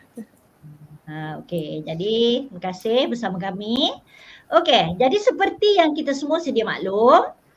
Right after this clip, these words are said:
Akademi YouTuber ada memberikan kredit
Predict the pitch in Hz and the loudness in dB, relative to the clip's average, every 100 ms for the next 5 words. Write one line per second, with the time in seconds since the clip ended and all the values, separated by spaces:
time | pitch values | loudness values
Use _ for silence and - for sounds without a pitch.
0 | _ _ 233 302 320 359 370 302 240 208 | _ _ -8 -6 -6 -6 -6 -6 -6 -4
1 | 214 226 285 359 494 _ _ _ - 247 | -2 2 4 2 -2 _ _ _ -4 -2
2 | 262 330 247 233 226 226 214 233 254 330 | 4 4 6 4 4 0 -2 -2 0 0
3 | 466 226 202 202 | -2 -6 -4 -6